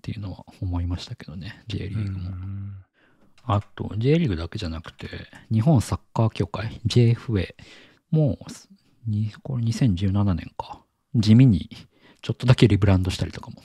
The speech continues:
Speaker 1: してましたね。
Speaker 2: ああ。
Speaker 1: まあ、なんか、まだちょっとやぼったいなって印象もなんかあるんですけど。
Speaker 2: うん。
Speaker 1: でもなんか最近、あの、まあ、ちょっと話それるけど、日本代表、YouTube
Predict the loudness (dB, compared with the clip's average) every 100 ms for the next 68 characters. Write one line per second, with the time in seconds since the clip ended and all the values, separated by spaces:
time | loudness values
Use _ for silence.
0 | _ -10 -8 -8 -12 -12 -14 -14 -20 _
1 | _ _ _ _ _ -10 -8 -8 -10 -14
2 | -16 -20 _ _ _ _ _ _ _ -2
3 | 0 0 -2 -10 -6 0 2 2 0 0
4 | -2 -4 -2 -2 -2 -6 -4 -2 0 -4
5 | -8 -8 -4 -4 -4 -6 -6 -12 -12 -12
6 | -12 -14 -20 _ _ _ -10 -8 -10 -14
7 | _ _ _ 0 2 0 -2 -2 0 0
8 | 2 2 -2 -8 _ _ _ _ _ -8
9 | -2 0 0 0 0 -2 -4 -6 -4 -4
10 | -4 -6 -6 -10 -12 -14 -18 -14 -2 4
11 | 4 4 2 -2 -4 -4 -4 -4 2 2
12 | 4 2 0 -2